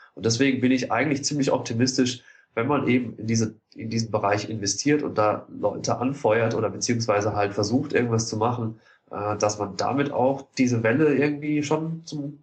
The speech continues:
Teil auch, äh, ja, mitbewegen kann. Und, ähm, wenn das in den nächsten ein, zwei Jahren, wenn da einfach mehr passiert und diese Welle größer wird, dann bin ich schon extrem happy. Und ich glaub auch, dass wir dann Sachen sehen werden, die einfach benutzbar werden und dann hat sich das, dann,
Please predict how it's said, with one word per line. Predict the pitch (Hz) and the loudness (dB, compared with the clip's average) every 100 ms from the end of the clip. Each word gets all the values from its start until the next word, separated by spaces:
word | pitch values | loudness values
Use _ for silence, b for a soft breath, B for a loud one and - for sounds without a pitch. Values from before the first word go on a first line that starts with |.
| _ | _
Teil | - 139 151 | -2 2 2
auch, | - 127 135 - | 2 0 -2 -4
äh, | - 135 135 139 135 | 0 4 4 2 0
ja, | 123 104 95 | -2 -4 -2
mitbewegen | 123 123 135 127 123 | -2 -2 0 2 2
kann. | 113 98 95 | 0 -2 -2
Und, | 85 - - B B B B - | -2 -4 -6 B B B B -2
ähm, | 107 107 104 - _ _ _ _ | 0 0 -4 -12 _ _ _ _
wenn | 107 113 | -4 0
das | 120 | 2
in | 117 | 4
den | 120 117 - | 2 0 -2
nächsten | 127 - - | 0 0 -2
ein, | 131 139 | -2 0
zwei | - 120 | 2 2
Jahren, | 117 143 143 120 | 2 0 -2 -4
wenn | 120 | -2
da | 117 | -2
einfach | 131 127 123 | -2 -4 -2
mehr | 120 | -2
passiert | 120 107 - 151 - | -2 -2 2 2 0
und | - - - _ _ _ _ - | -4 -10 -12 _ _ _ _ -8
diese | 110 104 | -6 -2
Welle | 110 110 | 0 0
größer | - 147 180 135 | 2 2 4 2
wird, | 113 | 0
dann | 98 - | -2 -2
bin | 131 | 0
ich | 117 | 0
schon | 104 95 | -2 -10
extrem | - - - 104 113 | -8 -8 0 0 0
happy. | - - 92 82 - | -2 -4 -6 -10 -12
Und | 95 | -10
ich | - | -2
glaub | 113 - | -2 0
auch, | 113 | 0
dass | 113 107 | 0 0
wir | 107 | 0
dann | 104 101 | 0 -2
Sachen | - 139 - 123 | -2 -2 0 0
sehen | 117 117 117 | 2 2 2
werden, | 101 110 | 0 0
die | 101 | -2
einfach | - 101 92 | -4 -6 -8
benutzbar | 101 113 117 - 110 | -4 -2 -2 0 2
werden | 110 110 107 | 4 2 0
und | 92 | -2
dann | 101 - | -2 -2
hat | 107 - | -6 -4
sich | 107 | -2
das, | 107 104 - | 0 0 0
dann, | 107 107 | -2 -2